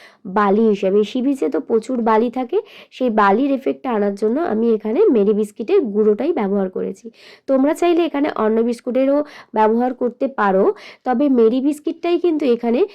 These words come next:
সবথেকে ভালো লাগবে বালি হিসাবে। তো তোমরা চাইলে মেরি বিস্কুটটাই ইউজ করো। আর এখানে বালিটা দেওয়া হয়ে গেলে সাইডেও আমি কিছুটা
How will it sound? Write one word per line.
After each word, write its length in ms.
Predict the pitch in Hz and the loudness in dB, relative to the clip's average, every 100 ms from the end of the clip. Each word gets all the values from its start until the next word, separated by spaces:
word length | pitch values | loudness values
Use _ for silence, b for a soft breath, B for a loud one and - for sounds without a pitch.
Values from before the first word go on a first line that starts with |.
| B | B
সবথেকে 520 | - 240 226 - 262 240 | -8 -8 -6 -6 -4 -2
ভালো 320 | 220 214 226 | 2 2 4
লাগবে 320 | 220 202 285 | 2 0 -2
বালি 320 | 226 196 190 | 0 2 2
হিসাবে। 540 | 208 202 196 180 196 233 B B - | 2 0 -2 -6 -8 -10 B B -6
তো 140 | 226 | -2
তোমরা 360 | 226 214 247 311 | 0 0 -2 -4
চাইলে 440 | 233 202 220 440 233 | -2 0 0 0 0
মেরি 200 | 208 214 | 0 0
বিস্কুটটাই 520 | 214 - 214 311 349 | -2 -6 -10 -2 0
ইউজ 320 | 240 196 - | 2 -2 -4
করো। 320 | - 180 190 B B B B | -8 -6 -6 B B B B
আর 380 | 208 233 208 254 - _ - | -4 0 0 -2 -6 _ -8
এখানে 420 | 226 247 269 302 - | -4 -2 0 -2 -4
বালিটা 500 | 214 214 208 233 262 | -4 0 0 0 -2
দেওয়া 320 | 226 220 233 | 2 2 2
হয়ে 220 | 240 240 | 0 0
গেলে 200 | 233 269 | 0 -2
সাইডেও 520 | 370 262 202 208 240 247 | -2 -2 -2 0 0 0
আমি 180 | 226 | -2
কিছুটা 420 | 233 214 220 320 | -4 -8 -6 -4